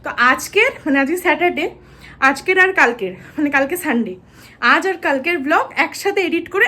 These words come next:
একসাথে পোস্ট করব, ঠিক আছে? তাহলে তোম-, তোমাদের সাথে কানেক্টেড হয়ে গেল সব কিছু। তো আজ আর কালকের ব্লগ একসাথে যাবে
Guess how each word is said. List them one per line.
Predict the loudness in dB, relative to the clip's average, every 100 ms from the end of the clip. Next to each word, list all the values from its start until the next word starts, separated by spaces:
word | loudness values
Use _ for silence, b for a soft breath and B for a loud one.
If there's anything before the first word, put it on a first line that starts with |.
| 0
একসাথে | -4 -4 -6
পোস্ট | -4 -6 -6
করব, | -12 -10
ঠিক | -10 -8 -8
আছে? | -8 -14 B B B B -2
তাহলে | 2 2 2
তোম-, | 0 0 -2
তোমাদের | -2 -2 -2 -2
সাথে | -2 -2
কানেক্টেড | 0 0 -2 -2 0
হয়ে | 2 2
গেল | 0 -2 -6 B B B B B
সব | -6 -4
কিছু। | -2 -4 -2 -6 B B B B B
তো | -4
আজ | 2 2 2
আর | -2
কালকের | 0 0 0 -4 -6
ব্লগ | -4 -2 -2 -6 -18 B B -10
একসাথে | -8 -8 -8
যাবে | -10 -12